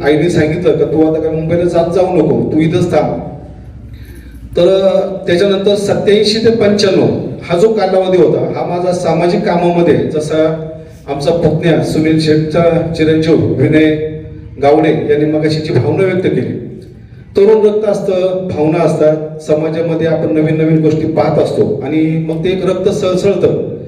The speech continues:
सामाजिक कामाची आवड निर्माण होते आणि त्याच्यातूनच काहीतरी चांगलं घडत असतं. नवी पालवी ही फुटत असते, ती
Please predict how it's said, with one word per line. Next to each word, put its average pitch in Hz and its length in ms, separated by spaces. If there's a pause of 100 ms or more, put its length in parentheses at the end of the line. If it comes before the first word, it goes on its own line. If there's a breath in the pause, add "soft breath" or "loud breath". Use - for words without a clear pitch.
(400 loud breath)
सामाजिक 196 440
कामाची 202 720
आवड 196 280
निर्माण 190 360
होते 127 360
आणि 160 200
त्याच्यातूनच 190 540
काहीतरी 180 320
चांगलं 180 420
घडत 170 220
असतं. - 480 (680 loud breath)
नवी 196 380 (420)
पालवी 196 280
ही 190 180
फुटत - 340
असते, 135 360
ती - 380